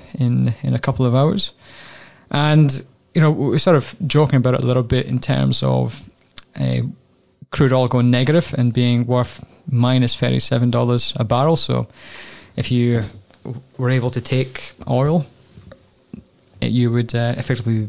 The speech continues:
paid for it. And this is something that's always been a possibility because theoretically, you know, oil is a product that has to be, uh, has to be stored, and if somebody wants to, to take it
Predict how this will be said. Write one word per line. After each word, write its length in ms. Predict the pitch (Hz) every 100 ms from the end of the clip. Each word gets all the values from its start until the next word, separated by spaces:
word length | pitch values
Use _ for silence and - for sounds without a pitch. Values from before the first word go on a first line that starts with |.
| -
paid 240 | 127 131
for 240 | 127 123 110
it. 80 | - _ _ _ _ _ _ - -
And 160 | 151
this 140 | 196 143
is 60 |
something 220 | - 135 135
that's 120 | -
always 320 | 135 147 139
been 160 | - 123
a 60 |
possibility 640 | - 127 - 113 120 120 113
because 480 | 113 - 120 113 - - -
theoretically, 640 | 147 120 123 127 123 117 113 - - - - - - -
you 80 | -
know, 140 | 120 - -
oil 240 | 120 120
is 100 | 113
a 40 | 110
product 300 | 131 123 123
that 220 | 123 -
has 280 | - 123 -
to 120 | -
be, 240 | 117 120 131
uh, 260 | 123 - 107 - _ _ -
has 200 | - 117
to 100 | -
be 100 | 117
stored, 460 | - 127 160 180 - -
and 120 | 135
if 80 | 120
somebody 320 | - 135 123
wants 320 | 117 120 - -
to, 400 | - 117 123 120 -
to 100 | -
take 280 | - 127 156
it 200 | -